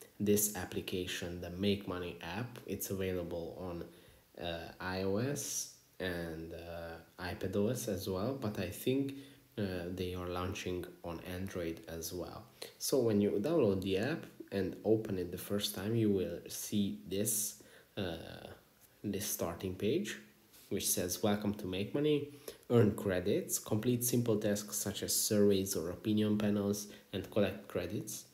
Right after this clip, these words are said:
So in this app, you will have to complete very easy tasks. Most of them are surveys. And for each survey, you will receive a small amount of money. And you can redeem your, uh,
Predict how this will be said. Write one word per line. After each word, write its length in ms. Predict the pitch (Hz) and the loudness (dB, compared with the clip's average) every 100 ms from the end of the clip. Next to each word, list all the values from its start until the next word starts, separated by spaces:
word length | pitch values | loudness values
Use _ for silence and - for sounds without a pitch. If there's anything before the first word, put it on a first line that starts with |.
| - - - | -20 -20 -4
So 180 | - 156 | 6 8
in 120 | 113 | 8
this 200 | 104 - | 4 2
app, 300 | 143 131 - | 0 -2 -2
you 180 | 107 110 | 2 4
will 280 | 98 90 | 2 0
have 360 | 90 95 95 - | -2 -4 -6 -6
to 280 | 95 90 90 - - - _ | -6 -4 -6 -10 -20 -20 _
complete 560 | 92 90 - 92 90 92 | -4 -4 -4 -4 -4 -4
very 380 | 92 90 87 - | -4 -2 -4 -4
easy 380 | 92 85 85 82 | -6 -4 -6 -6
tasks. 680 | - 95 104 - - - | -4 -4 -4 -6 -8 -4
Most 320 | 98 95 - | 0 0 -2
of 160 | 87 - | -6 -6
them 220 | 82 78 - | -8 -8 -8
are 280 | 76 80 - | -8 -8 -8
surveys. 720 | - - 92 101 156 202 - - - - - - | -4 0 2 4 4 2 -2 -8 -20 -20 -20 -2
And 200 | 117 113 | 2 2
for 280 | - 113 104 160 | 2 2 4 8
each 280 | 165 - | 6 6
survey, 460 | - 113 113 117 110 | 2 6 6 8 8
you 180 | 104 101 | 8 6
will 360 | 92 87 87 85 | 4 0 -2 -4
receive 440 | 87 - 104 104 | -6 0 0 0
a 60 | 107 | -4
small 540 | - 104 98 87 - | -2 0 0 0 -4
amount 440 | 90 82 85 85 - | -8 -6 -4 -6 -8
of 260 | - - - | -10 -8 -2
money. 400 | 107 156 202 - - - - - - - - - - - _ | 2 2 2 -2 -12 -18 -20 -20 -4 -2 -2 -10 -20 -20 _
And 500 | 110 101 98 98 95 - | 0 2 2 0 -2 0
you 160 | 113 | 0
can 220 | 107 101 98 | 2 2 4
redeem 600 | 95 98 120 139 165 - | 4 6 6 8 6 4
your, 420 | 107 92 90 90 | 2 2 0 -2
uh, 420 | 85 85 90 90 | -2 -6 -8 -12